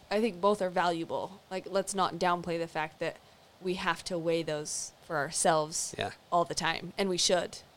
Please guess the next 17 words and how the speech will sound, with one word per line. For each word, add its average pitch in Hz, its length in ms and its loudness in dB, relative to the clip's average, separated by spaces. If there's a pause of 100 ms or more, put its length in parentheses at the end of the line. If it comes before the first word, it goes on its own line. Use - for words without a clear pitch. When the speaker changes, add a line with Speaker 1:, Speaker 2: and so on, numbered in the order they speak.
(280)
Speaker 1:
We 190 80 -4
should 175 240 0
be 160 280 -4 (340)
analyzing 165 500 -2
that. 151 180 -6 (420)
Do 226 100 -4
you 254 80 0
feel 254 220 2
like 202 400 -2 (800)
at 202 100 -2
the 196 200 0
end 202 260 4
of 202 80 2
your 208 160 4
life, 202 260 2
looking 190 440 -2
back, 180 340 4